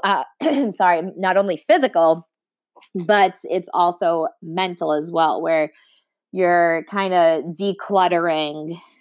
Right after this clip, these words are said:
um, whatever emotions you may be feeling. The only con that I have is,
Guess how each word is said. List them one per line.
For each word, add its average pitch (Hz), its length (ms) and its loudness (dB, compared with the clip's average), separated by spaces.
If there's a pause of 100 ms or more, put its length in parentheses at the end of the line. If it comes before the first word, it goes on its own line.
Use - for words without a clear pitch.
(180)
um, 170 800 -2 (260)
whatever 175 380 0
emotions 156 560 -8
you 156 80 -12
may 143 180 -12
be 156 200 -16
feeling. 175 520 -12 (880)
The 240 120 2
only 339 320 4 (100)
con 254 680 2
that 202 140 4
I 180 120 4
have 175 640 -6 (600)
is, 196 640 4